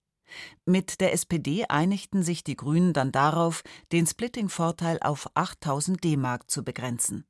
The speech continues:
Immer noch gab es viel Unmut. Viele Bürgerinnen und Bürger fürchteten, mehr Steuern zahlen zu müssen. Wobei man sagen muss,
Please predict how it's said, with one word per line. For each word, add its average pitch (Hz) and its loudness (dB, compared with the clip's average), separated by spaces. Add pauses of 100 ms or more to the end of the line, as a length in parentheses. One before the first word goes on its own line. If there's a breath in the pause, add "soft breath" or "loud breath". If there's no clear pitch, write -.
(360)
Immer 151 4
noch 131 -2
gab 127 -2
es - -4
viel 151 -2
Unmut. 123 -2 (800 loud breath)
Viele 254 0
Bürgerinnen 160 2
und 110 -4
Bürger 170 2
fürchteten, 165 0
mehr 135 2
Steuern 151 2
zahlen 110 -2
zu - -4
müssen. 117 -4 (480)
Wobei 170 4
man 160 4
sagen 175 4
muss, 180 0